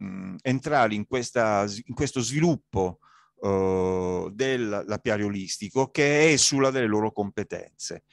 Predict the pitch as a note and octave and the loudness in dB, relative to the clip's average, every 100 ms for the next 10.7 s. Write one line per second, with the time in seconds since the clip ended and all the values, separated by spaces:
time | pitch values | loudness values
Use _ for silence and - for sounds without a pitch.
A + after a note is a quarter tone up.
0 | - - - - G#2 G#2 G#2+ G#2+ G2+ A#2 | -20 -20 -20 0 4 6 6 4 2 -2
1 | G#2+ G#2+ G#2 - - F3+ C3 A#2 B2 - | -2 -2 -6 0 6 6 6 2 0 -2
2 | A#2+ G#2 A2 C#3+ D#3 B2 A#2 A#2+ A#2+ A#2 | 0 2 2 0 2 2 4 2 -2 -4
3 | A2 G#2 G#2 - A2 A2 - A2+ G#2+ G#2 | -4 -2 -4 -4 -6 -8 -6 -2 -2 -2
4 | G2+ G2+ G2+ - G2+ F#2+ G2 G2 A2 G2+ | -4 -2 0 0 0 0 -2 -2 -2 0
5 | A2 A2 A2 G#2 F#2+ - - A2 A2+ A2 | 0 0 -2 -2 -6 -10 -8 -4 -2 -2
6 | - G#2+ - A2+ G2+ G2+ G2+ G#2 G#2 _ | -4 -2 -2 0 2 0 -2 -4 -6 _
7 | _ _ F#2+ G2+ G2+ G#2 G2+ G2 - D3+ | _ _ -4 0 0 0 -2 -4 -2 -2
8 | C3 A#2 _ - - - _ C3+ - C#3+ | -2 -8 _ -16 -14 -14 _ -4 -2 -4
9 | B2 - C#3 B2 D#3 A#2+ _ G#2+ G#2 - | -6 -6 -4 0 0 0 _ -8 -8 -4
10 | G#2 G2 G2 F#2+ F#2 F#2 E2+ | -4 -2 -4 -4 -6 -6 -6